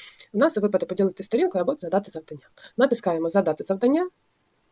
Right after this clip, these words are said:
Ви можете написати там, наприклад, число, клас, е,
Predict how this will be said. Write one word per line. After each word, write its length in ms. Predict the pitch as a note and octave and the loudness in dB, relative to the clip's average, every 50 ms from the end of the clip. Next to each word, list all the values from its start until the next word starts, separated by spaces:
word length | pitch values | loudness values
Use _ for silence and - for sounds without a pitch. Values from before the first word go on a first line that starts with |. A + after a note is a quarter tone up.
| _ _ _ _ _ _ _ _ _ _ - - - _ _ _ _ _ _ - - - _ _ _ - A#3+ | _ _ _ _ _ _ _ _ _ _ -20 -20 -20 _ _ _ _ _ _ -16 -16 -16 _ _ _ 4 6
Ви 120 | B3 A3+ | 8 8
можете 280 | G3 F3 F3 - - E3 | 8 6 4 -2 -4 -6
написати 420 | E3 E3+ - F3+ D#3+ D#3 - - | -4 -2 -2 -2 -2 -2 -4 -6
там, 140 | - D#3 D#3+ | -6 -4 -4
наприклад, 400 | E3 E3 D#3+ E3 D3+ - A#2 - - | -4 -4 -6 -8 -6 -6 -8 -8 -4
число, 400 | - G#3 G3+ - C#4 D#4 D#4+ D4 | -2 -2 0 2 4 6 6 6
клас, 440 | D4+ G#3+ A3+ C4+ C#4+ C#4 - - - | 6 6 6 6 6 4 0 -2 -2
е, 160 | A3 G#3 | -2 -4